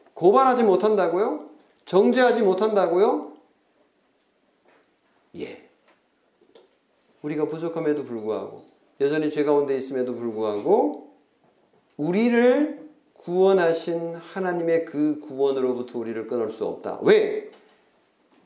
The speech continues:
예수 그리스도께서 우리를 위해서 대신 죽으셨고 살아나셔서 하나님 우편에 앉아 계시고, 지금도 우리를 위하여, 신자를 위하여, 택하신 자를 위하여 기도하고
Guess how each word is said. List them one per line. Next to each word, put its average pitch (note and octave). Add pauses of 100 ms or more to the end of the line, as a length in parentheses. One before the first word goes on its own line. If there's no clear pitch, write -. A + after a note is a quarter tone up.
(140)
예수 G#2+
그리스도께서 G#2 (720)
우리를 F#2+
위해서 F2+ (380)
대신 E2+
죽으셨고 D3 (460)
살아나셔서 -
하나님 D#3
우편에 G#3+
앉아 F3
계시고, C#3
지금도 C4+
우리를 D4
위하여, E3 (120)
신자를 G3
위하여, C3
택하신 A#3
자를 D3+
위하여 C3 (400)
기도하고 B2